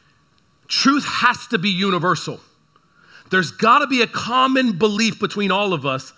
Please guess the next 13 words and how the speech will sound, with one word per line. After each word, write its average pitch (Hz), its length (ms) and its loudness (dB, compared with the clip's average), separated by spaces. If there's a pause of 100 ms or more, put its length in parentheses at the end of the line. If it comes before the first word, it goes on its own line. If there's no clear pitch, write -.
(320)
that 175 280 0
something 254 640 0
is 185 160 0
an 185 80 0
absolute 170 480 0
truth, - 400 -6 (260)
so 190 140 -2
that 190 100 -4
we 202 120 0
run 214 260 2
to 202 200 -4
that 185 220 2
truth, 131 340 -8